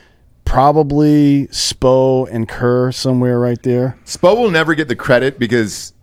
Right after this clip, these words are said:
Speaker 2: the last team he took was dog shit in
Speaker 1: Mm-hmm.
Speaker 2: twenty twenty. This team, I, I fully expect Denver to smoke the shit out of this team. I, it would be fun, but if, if they won, I just don't think it's gonna happen. But he's done it with dog shit teams.
Speaker 1: Yeah.
Speaker 2: And, I mean, dude, if you go back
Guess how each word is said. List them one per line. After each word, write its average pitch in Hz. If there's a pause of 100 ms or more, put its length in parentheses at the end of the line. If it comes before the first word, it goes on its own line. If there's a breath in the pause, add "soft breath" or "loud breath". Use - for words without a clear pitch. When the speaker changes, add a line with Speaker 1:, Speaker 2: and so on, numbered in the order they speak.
(260)
Speaker 2:
the 113
last 135
team 147
he 135
took 117
was 117
dog 85
shit 95
in 85
Speaker 1:
Mm-hmm. 98
Speaker 2:
twenty 95
twenty. 80
This 117
team, 117 (460 soft breath)
I, -
I 120
fully 123
expect 90
Denver 82
to 76
smoke 80
the -
shit 82
out 82
of 82
this 85
team. 95
I, 98 (280)
it 156
would 151
be 117
fun, 85
but 95
if, 98
if 104
they 92
won, 92
I 90
just 87
don't 85
think 80
it's 76
gonna 76
happen. 90 (600 soft breath)
But 120
he's 170
done 143
it 117
with 90
dog 78
shit -
teams. 82
Speaker 1:
Yeah. 73 (300)
Speaker 2:
And, 90
I 92
mean, 95
dude, 101
if 104
you 214
go 269
back 135